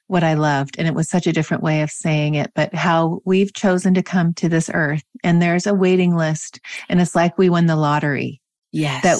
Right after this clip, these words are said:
Speaker 1: we got to come. And even though there's eight billion people here on this earth, we are one of those, and there's still a line out the door.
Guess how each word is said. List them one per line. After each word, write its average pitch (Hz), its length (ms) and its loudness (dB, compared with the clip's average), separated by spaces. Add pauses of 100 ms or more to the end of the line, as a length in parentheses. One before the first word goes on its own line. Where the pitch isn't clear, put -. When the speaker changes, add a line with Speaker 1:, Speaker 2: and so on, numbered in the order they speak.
Speaker 1:
we 196 160 6
got 185 280 0
to 185 80 2
come. 147 680 -2
And 185 140 4
even 208 200 6
though 208 160 6
there's 185 240 0
eight 165 200 -2
billion 175 340 2
people 165 360 -2
here 160 180 2
on 151 140 2
this 156 200 0
earth, 131 240 -2 (680)
we 196 540 4
are 175 160 2
one 165 200 0
of 156 120 -2
those, 143 420 -4
and 170 320 -2
there's 175 300 2
still 190 480 0
a 185 80 2
line 147 540 -2
out 139 200 -2
the - 80 -2
door. 139 320 -4